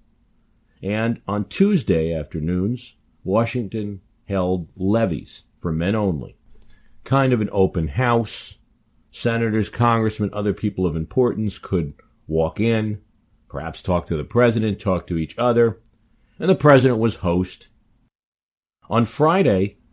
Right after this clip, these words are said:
his wife Martha would hold tea parties for men and women. He came to enjoy the tea parties much more than the levees.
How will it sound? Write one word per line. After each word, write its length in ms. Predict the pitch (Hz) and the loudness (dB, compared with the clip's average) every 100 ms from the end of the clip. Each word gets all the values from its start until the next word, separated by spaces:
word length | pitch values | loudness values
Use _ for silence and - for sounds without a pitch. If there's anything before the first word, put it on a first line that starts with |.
| _ _ _ _ _ | _ _ _ _ _
his 220 | 131 104 | 0 0
wife 320 | 104 110 110 | 2 0 0
Martha 440 | 127 151 180 - 85 | 2 2 2 2 0
would 180 | 92 | 0
hold 420 | 85 107 101 98 - | 0 0 0 -2 -8
tea 240 | - 220 220 | -4 0 0
parties 500 | - 71 60 - - _ _ | 0 -4 -4 -10 -20 _ _
for 180 | - 104 | 0 2
men 260 | 107 104 - | 4 2 -2
and 300 | 175 208 131 | -2 0 2
women. 340 | 80 58 50 - _ _ _ _ _ _ _ _ _ _ _ _ _ _ _ _ _ _ | 0 -2 -12 -18 _ _ _ _ _ _ _ _ _ _ _ _ _ _ _ _ _ _
He 140 | 135 | 0
came 260 | - 175 208 | 4 4 8
to 140 | 139 | 6
enjoy 360 | 107 95 127 120 | 6 6 6 8
the 100 | 101 | 4
tea 280 | - 220 226 | 2 2 4
parties 500 | 101 78 80 76 - | 2 0 -2 -6 -6
much 380 | - 127 131 - | -2 0 -2 -2
more 240 | 101 92 | -2 -2
than 140 | 87 82 | -2 -4
the 80 | 80 | -4
levees. 580 | 87 87 76 - - | -4 -4 -6 -10 -20